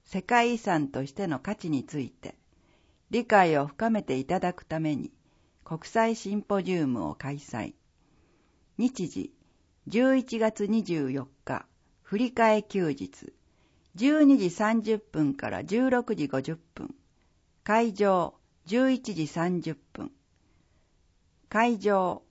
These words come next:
四天王寺大学大講堂。定員八百人、先着順。講演、岡田康義氏、国士舘大学、イラク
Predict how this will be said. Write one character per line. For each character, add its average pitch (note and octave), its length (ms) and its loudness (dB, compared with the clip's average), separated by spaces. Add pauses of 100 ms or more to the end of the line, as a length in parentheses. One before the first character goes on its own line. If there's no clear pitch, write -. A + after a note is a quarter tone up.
(220)
四 - 120 -20
天 C4 320 6
王 A#3 240 2
寺 G#3 120 0
大 F3+ 260 2
学 - 420 -10 (200)
大 G#3 240 4
講 E3+ 320 0
堂。 F2 240 -12 (800)
定 A#3+ 340 4
員 G#3+ 380 -4
八 E3 180 -6 (140)
百 A3+ 280 -2
人、 D3+ 240 -4 (360)
先 A3 300 0
着 F#3 320 -6
順。 - 320 -6 (1000)
講 A#3 320 4
演、 F#3+ 280 -2 (760)
岡 B3+ 280 2
田 A#3+ 120 8
康 A3+ 340 4
義 F3+ 180 -2
氏、 - 460 -14 (480)
国 G#3+ 280 -4
士 - 160 -12
舘 G#3+ 300 4
大 D#3 260 0
学、 - 360 -16 (840)
イ C4 100 2
ラ A#3 160 8
ク E3 120 -6